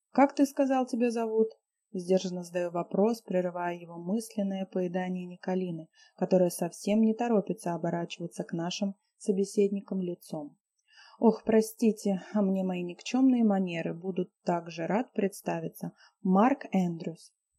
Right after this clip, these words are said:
От меня не ускользает то, как лихо дикарка пытается скрыть от меня реакцию на его имя, чем лишь сильнее склоняет к определенному выводу, который мне предстоит прямо сейчас проверить. «Эндрюс,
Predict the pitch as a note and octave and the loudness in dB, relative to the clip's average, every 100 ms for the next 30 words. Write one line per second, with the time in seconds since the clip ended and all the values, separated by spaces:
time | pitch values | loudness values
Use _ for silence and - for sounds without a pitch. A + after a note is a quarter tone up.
0 | _ _ _ G3 F#3+ G#3 A3 C4+ B3+ A3+ | _ _ _ 0 2 4 6 6 6 4
1 | A3 - A3 A3 A3 G#3 G#3 B3+ C#4+ - | 2 4 2 4 4 4 2 2 2 0
2 | F#3+ - A3 A3 G3+ G3+ G3+ G#3+ A3+ - | -2 4 4 4 2 4 4 2 0 -4
3 | G3 G3 F#3+ - F#3 - G#3 G#3+ G#3+ G3 | 0 2 0 -2 -6 0 0 0 -2 -4
4 | G3 G3 F#3 F3 F#3 - - G3+ F#3 E3+ | -2 -2 -2 -2 -6 -8 -2 -2 -2 -6
5 | F3+ F3 F3+ E3 D#3+ D#3+ _ - - - | -6 -6 -6 -10 -12 _ _ -20 -4 4
6 | F#3 F3+ - - F3 F#3+ A#3 G3+ - F#3 | 4 4 2 0 2 2 8 8 8 -2
7 | F#3 F3+ - F#3 F#3 F3 F3 F#3 G3 F#3+ | -2 -6 -6 -4 -4 -4 -4 -2 -2 -2
8 | F#3 F#3 E3+ D#3 D#3+ _ _ - F#3 F#3 | -4 -6 -8 -12 -18 _ _ -4 0 2
9 | F#3 F3 E3+ F3+ G#3+ B3+ A3+ - A3 A3 | 0 0 -2 0 2 0 0 2 2 2
10 | F#3+ F3+ F#3 G3 G#3+ - E3+ E3 - F3+ | 0 0 0 -4 -6 -6 -8 -8 -6 -6
11 | E3 D#3+ E3+ _ _ _ _ - _ - | -6 -12 -14 _ _ _ _ -20 _ 4
12 | C4 F#4 C4+ G3+ - | 4 6 2 0 -4